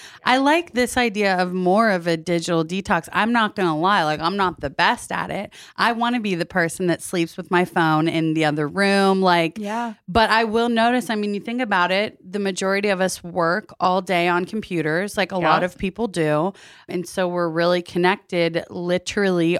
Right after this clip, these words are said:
Speaker 1: all day long. So, I mean, I love this idea of going home, for instance, on a work day and, like, my phone is not in the room with me. Do I
Speaker 2: Yeah.
Speaker 1: do that all the time? No. But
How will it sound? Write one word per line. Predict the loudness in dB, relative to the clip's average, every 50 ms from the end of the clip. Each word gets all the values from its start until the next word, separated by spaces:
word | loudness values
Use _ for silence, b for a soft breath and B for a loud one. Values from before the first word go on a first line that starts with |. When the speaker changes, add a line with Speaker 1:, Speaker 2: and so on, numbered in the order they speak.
| 0 0
Speaker 1:
all | 2 2 2 2 0
day | 0 0 0 0
long. | 0 0 0 0 0 0 0 0 -2 -6 -8
So, | -6 -4 -2 0 2 2 2 0 0 -2 B B B B B B B
I | -2
mean, | 0 0 2 2 0 0 -2 _ _ -2
I | 0 0 2 2 0
love | -2 -2 0 0 0 0 0 -2
this | -4 -6 -4 -4 -4
idea | -4 -4 -4 -4 -2 -2 -2
of | -2 -2 -2
going | -2 0 0 2 2 0 0
home, | 0 0 0 0 0 0 -2
for | -2 -2 0
instance, | 0 0 0 -2 -4 -4 -4
on | -2 -2
a | -2 0
work | 0 0 0 -2 -2
day | -2 0 0 2 2 2
and, | 0 0 0
like, | 0 0 -2 -2 -2
my | -2 -2 0 -2
phone | -2 -4 -4 -4 -2 0 0 -2
is | -2 -2 -4 -4
not | -2 -2 -2 -2
in | -2 0 0
the | 0
room | 2 2 2 2
with | 0 -2 -2 -4
me. | -4 -4 -4 -8 -12 _ _ -8
Do | -4 0
I | 0 0
Speaker 2:
Yeah. | 0 2
Speaker 1:
do | 2 2 4
that | 4 4 4
all | 4 2 0
the | 0 -4
time? | -4 -2 -2 -2 -2 -2 -2 -2
No. | -2 0 0 0 0 0 -2 0
But | 0 -2 -2 -2